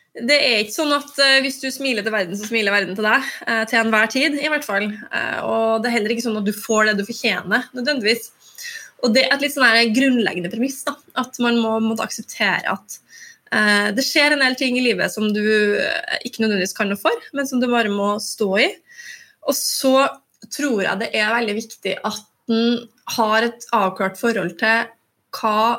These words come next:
lykke i livet egentlig er. Hva trenger vi for å ha det bra?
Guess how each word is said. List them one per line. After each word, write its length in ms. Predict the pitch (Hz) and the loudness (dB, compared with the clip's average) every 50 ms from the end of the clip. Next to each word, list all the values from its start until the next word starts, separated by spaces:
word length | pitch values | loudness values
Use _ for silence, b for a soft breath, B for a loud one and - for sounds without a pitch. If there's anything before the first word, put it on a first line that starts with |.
| - - _ _ _ _ - | -4 -10 _ _ _ _ -2
lykke 560 | 240 247 247 262 - - _ _ - 190 180 - 220 | 0 0 0 -2 -8 -16 _ _ 0 0 0 2 2
i 60 | 226 | 2
livet 420 | 226 220 202 190 180 196 185 - | 2 2 2 0 0 0 0 0
egentlig 440 | - 107 95 175 190 190 196 - 131 - | 0 0 0 -2 -2 -4 -4 -2 2 4
er. 220 | 233 277 349 349 - - - B B B B B B B B B B _ | 4 4 4 2 -4 -10 -18 B B B B B B B B B B _
Hva 120 | - 254 262 | -2 -2 2
trenger 260 | - 247 214 185 175 | 2 2 2 2 0
vi 80 | 185 190 | -2 -2
for 100 | - 220 | -2 -2
å 60 | 220 220 | 0 0
ha 80 | 202 190 | 0 0
det 80 | 190 180 | 2 2
bra? 140 | 208 254 | 2 2